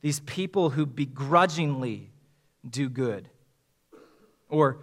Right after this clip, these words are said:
only do good when it is convenient for them, but that we are a people who are zealous for good works. I love that word zealous, and I am convicted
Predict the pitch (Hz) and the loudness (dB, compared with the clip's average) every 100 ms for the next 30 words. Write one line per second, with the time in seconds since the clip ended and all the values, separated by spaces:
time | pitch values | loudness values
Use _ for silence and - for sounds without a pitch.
0 | - 165 185 202 196 160 135 165 147 143 | -2 4 8 8 6 4 2 4 4 0
1 | 143 165 156 143 147 147 147 143 135 - | 2 6 6 6 0 0 2 2 0 -6
2 | - 147 123 156 165 143 120 - 156 143 | -4 -2 0 0 0 0 -4 -6 0 2
3 | 131 120 - _ _ 127 139 110 104 110 | 2 -2 -14 _ _ -4 -4 -4 -12 -20
4 | _ _ _ _ _ _ _ _ _ _ | _ _ _ _ _ _ _ _ _ _
5 | _ 135 147 147 147 139 143 143 139 120 | _ -6 -2 0 0 0 -4 -4 -4 -4
6 | 131 123 120 117 117 143 131 110 101 - | -4 -4 -6 -8 -6 -6 -6 -8 -10 -12
7 | - - _ _ _ _ _ _ _ _ | -14 -18 _ _ _ _ _ _ _ _
8 | - 127 113 101 - _ _ _ - 127 | -6 -4 -4 -6 -16 _ _ _ -10 -10
9 | 110 104 107 - - _ _ _ _ _ | -8 -12 -14 -18 -20 _ _ _ _ _
10 | _ _ _ _ _ - 151 123 139 127 | _ _ _ _ _ 0 0 4 6 6
11 | 113 - 139 127 131 131 113 127 131 131 | 2 -6 -4 -4 -2 -6 -4 -2 0 0
12 | - - - _ _ _ _ _ _ 131 | -4 -10 -14 _ _ _ _ _ _ -4
13 | 139 147 131 139 110 113 143 - 107 98 | 0 0 -2 -4 -4 -2 -4 -6 -12 -12